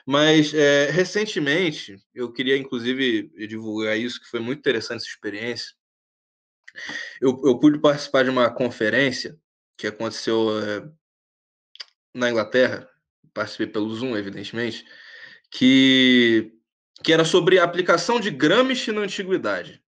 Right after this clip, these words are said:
Olha só que diferente. Uma coisa que eu, eu, eu, eu busco trabalhar Gramsci, eu trabalho com conceitos gramscianos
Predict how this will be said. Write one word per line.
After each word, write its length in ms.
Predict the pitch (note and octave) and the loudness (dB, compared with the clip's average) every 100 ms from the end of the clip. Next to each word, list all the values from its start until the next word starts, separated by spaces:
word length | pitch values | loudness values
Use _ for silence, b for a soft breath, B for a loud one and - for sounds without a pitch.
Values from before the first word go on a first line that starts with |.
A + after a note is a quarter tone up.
| _ _ _ _ | _ _ _ _
Olha 200 | C3+ E3 | 0 0
só 180 | D#3+ B2+ | 2 0
que 140 | - | -2
diferente. 520 | A2 - G#2 F#2+ - | -10 -6 -6 -8 -16
Uma 100 | - G#2+ | -18 -4
coisa 200 | B2+ C#3+ | -2 0
que 140 | F3 | 0
eu, 140 | F#3+ F3 | 0 4
eu, 160 | F3 | 2
eu, 300 | E3+ G3+ A3 - | 6 4 2 4
eu 140 | F3+ | 4
busco 260 | E3+ G3 - | 4 -2 2
trabalhar 360 | C#5+ E3+ D#3 | 4 6 4
Gramsci, 380 | - B2+ D#3+ F#3 | 2 -2 -2 -6
eu 60 | D3 | -4
trabalho 380 | C3 A#2+ E3 | -2 2 0
com 160 | F3 D3+ | -2 -8
conceitos 400 | C#3+ B2 C3 B2 | -8 -6 -6 -6
gramscianos 640 | B2 A#2+ A#2 A2 A2+ C3 | -6 -8 -10 -12 -12 -12